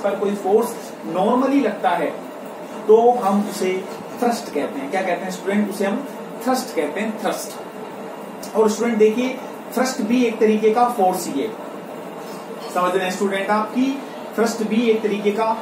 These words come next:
फोर्स ही है। तो हम कई बार फॉर्मूले के अंदर,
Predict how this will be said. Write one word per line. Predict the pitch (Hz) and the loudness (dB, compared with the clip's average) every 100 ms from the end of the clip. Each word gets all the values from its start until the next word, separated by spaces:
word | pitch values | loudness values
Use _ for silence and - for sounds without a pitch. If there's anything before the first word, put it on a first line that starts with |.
| - - | -6 -2
फोर्स | 214 214 220 208 | 6 8 8 4
ही | 185 | 4
है। | 175 - - - - - - | 4 0 -6 -10 -10 -8 2
तो | 208 | 4
हम | - 208 269 254 - - 208 | 6 4 4 0 -6 -4 2
कई | 226 226 | 4 4
बार | 202 190 208 208 - - | 2 2 0 -4 -8 -2
फॉर्मूले | 190 208 214 247 | 4 6 6 6
के | 247 277 | 4 2
अंदर, | - 185 185 180 | 0 -2 0 0